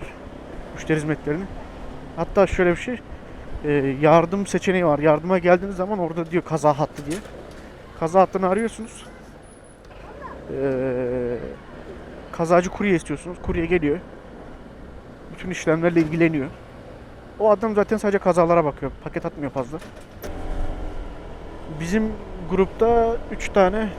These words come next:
dört tane mi ne kazacı kurye var diye biliyorum. Yani o işte hepsi bu Esenyurt bölgesine bakıyor.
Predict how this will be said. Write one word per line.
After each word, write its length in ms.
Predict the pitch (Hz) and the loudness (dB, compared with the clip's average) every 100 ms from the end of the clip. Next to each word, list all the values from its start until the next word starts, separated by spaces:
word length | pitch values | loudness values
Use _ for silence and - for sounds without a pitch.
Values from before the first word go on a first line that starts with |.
| - - 147 131 - | -10 -6 -4 -4 -2
dört 220 | 170 - | -2 2
tane 200 | 185 185 | 2 2
mi 80 | 175 | -2
ne 60 | 160 - | -4 0
kazacı 360 | 160 170 180 | 4 4 4
kurye 180 | 180 165 | 0 4
var 200 | 156 147 | 6 6
diye 160 | 151 147 | 4 2
biliyorum. 220 | 147 131 - - - - - - - - - - - - - - 131 | 2 0 -4 -6 -4 -4 -4 -4 -4 -2 0 0 0 0 0 0 2
Yani 140 | 127 131 - - - 175 | 0 0 0 -2 0 0
o 80 | |
işte 300 | 165 - 190 | 0 0 2
hepsi 320 | 190 175 - 202 | 4 2 0 0
bu 100 | 175 | 0
Esenyurt 360 | - 180 - | 2 0 4
bölgesine 400 | 175 160 147 170 | 4 4 2 2
bakıyor. 280 | 139 - | 2 -2